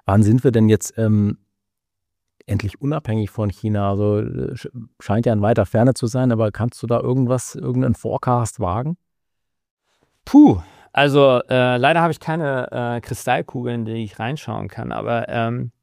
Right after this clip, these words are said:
Speaker 2: also ich bin trotzdem optimistisch. Warum? Weil, ähm, wir haben, ähm, Beispiele, äh, die z-, uns zeigen, wie man's machen kann. Japan, äh,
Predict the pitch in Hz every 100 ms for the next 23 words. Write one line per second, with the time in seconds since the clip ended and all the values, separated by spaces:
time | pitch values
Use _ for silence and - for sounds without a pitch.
0 | _ _ _ _ _ _ _ _ _ _
1 | _ - 131 151 - _ 123 - 185 -
2 | 185 - 175 - - 104 92 - - -
3 | 117 110 135 160 135 127 123 123 123 -
4 | 117 117 117 - - - 110 107 131 143
5 | 131 123 - - 117 110 110 113 50 -
6 | _ 78 73 107 131 - - 165 175 196
7 | - - 120 120 113 113 - - - -
8 | - - 117 110 - 107 120 113 113 104
9 | 98 90 101 95 - - 101 120 - 147
10 | 190 - _ - _ _ _ - 113 110
11 | 110